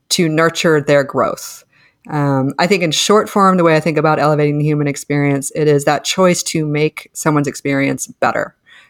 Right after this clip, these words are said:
Uh, and typically that requires starting with empathy. Um, and then in the kind of context of work, using some of the tools around human-centered design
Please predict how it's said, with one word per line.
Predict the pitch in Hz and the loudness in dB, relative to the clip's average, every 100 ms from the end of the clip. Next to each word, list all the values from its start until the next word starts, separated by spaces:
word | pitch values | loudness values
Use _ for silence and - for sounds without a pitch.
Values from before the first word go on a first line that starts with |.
| _ _ | _ _
Uh, | 147 139 135 | -2 0 0
and | 156 147 | -2 0
typically | 180 165 165 147 | 0 0 0 0
that | 147 143 | 0 -2
requires | 139 - 147 143 143 139 - | -4 -2 0 2 0 0 -2
starting | 160 151 147 | 0 0 0
with | - | -2
empathy. | 131 170 240 302 - _ - _ _ - | -2 -2 -2 -2 -6 _ -20 _ _ -6
Um, | 147 143 143 - | 0 0 0 0
and | 160 160 | 0 2
then | 147 147 143 | 2 0 0
in | 147 143 | 0 -2
the | 135 | -2
kind | 156 135 | -4 -4
of | |
context | - 175 156 - 139 | -2 -2 -2 -4 -6
of | 151 | 0
work, | 214 175 143 151 | 2 2 -2 -8
using | 151 170 165 151 | -2 0 0 -2
some | 147 143 | -2 -2
of | 143 | -2
the | |
tools | 143 160 151 139 | -2 2 2 2
around | 147 143 135 | 0 0 -2
human-centered | - 147 143 139 139 | -2 -4 -2 -2 -2
design | 139 131 143 165 233 | -2 0 0 2 0